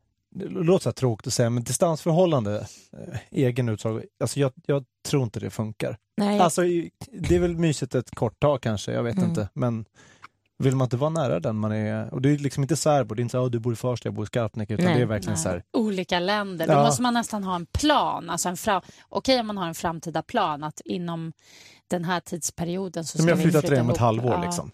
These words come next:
Speaker 1: För jag ska
Speaker 3: precis.
Speaker 1: bara avsluta mina studier eller göra det här, liksom.
Speaker 2: Men jag tror också att många som har, kommer jag väl få tusen hatmejl, men jag tror att många som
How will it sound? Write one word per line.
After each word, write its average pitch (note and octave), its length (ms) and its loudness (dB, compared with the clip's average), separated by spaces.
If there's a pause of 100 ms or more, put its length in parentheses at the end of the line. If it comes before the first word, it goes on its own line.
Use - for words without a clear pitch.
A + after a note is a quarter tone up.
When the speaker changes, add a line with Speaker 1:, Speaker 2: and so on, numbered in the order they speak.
Speaker 1:
För D3 100 2
jag B2+ 60 2
ska G2 60 -2
Speaker 3:
precis. - 160 2
Speaker 1:
bara A#2+ 100 2
avsluta A2+ 500 -2
mina G2+ 220 -2
studier G2 360 -4
eller F2+ 180 -4
göra F#2 140 -4
det F#2 80 -8
här, E2+ 120 -4
liksom. - 240 -12 (440)
Speaker 2:
Men G3+ 120 4
jag G3 120 0
tror A#3+ 160 2
också G#3 220 0
att F3+ 160 -4
många E3+ 400 2
som D#3 240 0
har, D#3+ 220 0
kommer D#3+ 200 -2
jag D3 60 0
väl C#3 100 -6
få - 220 -4
tusen D#3+ 360 -2
hatmejl, D#3+ 440 2
men F3 120 2
jag A3 140 4
tror G3 140 2
att F3 60 0
många F3 340 2
som D#3 260 -2